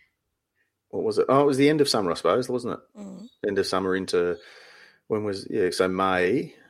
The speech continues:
Speaker 1: was the A I B A's Good Beer Week, et cetera. Um, and then they're rebrewing it again in November.
Speaker 2: Hmm,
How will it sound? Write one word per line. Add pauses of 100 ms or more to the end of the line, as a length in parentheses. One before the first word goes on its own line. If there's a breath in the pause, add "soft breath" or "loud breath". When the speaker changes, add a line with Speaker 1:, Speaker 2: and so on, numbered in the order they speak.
(120)
Speaker 1:
was
the
A
I
B
A's
Good
Beer
Week,
et
cetera. (600 loud breath)
Um, (160)
and
then
they're
rebrewing
it
again
in
November. (1500)
Speaker 2:
Hmm,